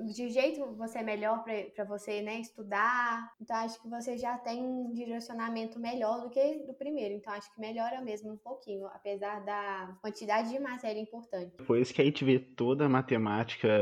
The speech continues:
Speaker 2: é, básica, básica do básica, né, a gente começa a mexer com eletrônica. E o meu segundo período tinha uma matéria que chamava eletrônica analógica. Tinha que mexer com resistor, aí colocava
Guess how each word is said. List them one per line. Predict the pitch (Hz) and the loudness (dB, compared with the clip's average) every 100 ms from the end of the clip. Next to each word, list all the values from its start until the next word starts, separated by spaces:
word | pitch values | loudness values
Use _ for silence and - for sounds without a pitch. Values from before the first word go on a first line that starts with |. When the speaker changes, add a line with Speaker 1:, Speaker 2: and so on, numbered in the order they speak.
| 98 | 6
Speaker 2:
é, | 107 107 104 - | 6 4 4 2
básica, | - 107 107 107 135 139 139 | -6 4 8 10 10 8 6
básica | 123 - 123 156 190 | 6 6 6 8 4
do | |
básica, | 170 110 131 - 127 | 6 8 8 6 6
né, | 120 123 117 | 6 4 6
a | 117 | 8
gente | 123 127 - | 8 6 6
começa | 139 117 117 - | 4 6 4 4
a | 123 | 2
mexer | 120 127 | 4 2
com | 127 | 2
eletrônica. | 123 147 - 113 101 101 101 - | 2 4 4 4 4 0 -4 0
E | 123 | 4
o | |
meu | 131 139 | 8 8
segundo | 170 151 156 | 6 4 4
período | 151 135 120 120 120 | 6 6 6 4 2
tinha | - | 2
uma | 131 151 | 2 4
matéria | 147 - 107 104 | 2 4 4 4
que | - | 0
chamava | 110 113 113 | 0 2 2
eletrônica | 117 117 127 123 135 123 | 2 2 2 4 2 0
analógica. | 127 123 104 82 90 - 98 - | 2 4 4 2 0 -6 -8 -4
Tinha | - 147 | 4 4
que | 156 | 6
mexer | 170 165 - | 6 4 0
com | |
resistor, | 131 143 123 - - 113 101 - | 6 8 8 6 8 8 6 6
aí | 127 | 6
colocava | 127 135 131 - 127 127 131 135 131 123 110 | 8 4 2 0 2 2 6 6 8 6 4